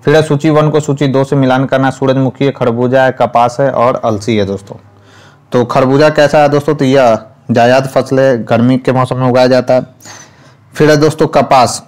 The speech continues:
<clears throat> तो कपास कब उला-, उगाया जाएगा दोस्तों? तो पहले तो बी का देख लिया जाए, बी का दूसरा किस्म है, तो बी का दूसरा एक ही में दोस्तों, इसका right answer हो जाएगा बी। फिर है दोस्तों सूरजमुखी जो है दोस्तों सभी मौसम में उगाया जाता है। कपास का हो गया जायद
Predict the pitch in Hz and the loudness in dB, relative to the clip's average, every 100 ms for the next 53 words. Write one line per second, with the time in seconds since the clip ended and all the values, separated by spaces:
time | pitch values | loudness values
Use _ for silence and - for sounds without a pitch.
0 | _ - - 139 101 - - - 117 127 | _ -8 -2 -2 -4 -12 -8 -4 -2 0
1 | 143 143 - 143 147 143 139 - 131 127 | 0 0 0 2 2 2 0 0 -2 0
2 | 135 135 135 135 131 139 143 139 120 _ | 2 2 2 2 0 -2 -4 -4 -6 _
3 | 131 127 131 120 123 139 139 127 127 131 | 0 0 -2 -2 -2 0 0 0 -2 0
4 | 127 127 120 131 127 127 113 127 123 127 | 2 2 0 -2 0 -2 0 -2 0 -2
5 | 123 123 127 127 120 123 131 131 123 131 | -2 -2 -2 -2 -2 -2 -2 -2 -2 0
6 | 127 120 131 127 117 120 120 127 110 110 | 0 0 0 0 0 -2 -4 -6 -4 -2
7 | 113 110 113 110 110 107 110 117 101 95 | -2 -2 -4 -4 -4 -2 -2 -2 -4 -8
8 | - _ _ _ _ - - _ - 151 | -10 _ _ _ _ -20 -20 _ -2 2
9 | 156 156 156 - 147 123 120 _ _ _ | 4 4 2 0 0 0 -4 _ _ _
10 | - 139 147 151 147 160 147 147 139 139 | -6 -2 0 0 0 0 2 2 2 0
11 | 143 135 127 131 135 127 139 135 135 131 | -2 0 0 0 0 -2 -2 -2 0 2
12 | 127 131 127 127 123 123 120 123 - 127 | 2 2 2 0 0 0 0 -2 0 -2
13 | 123 123 117 113 113 120 127 | 0 0 0 2 2 0 -2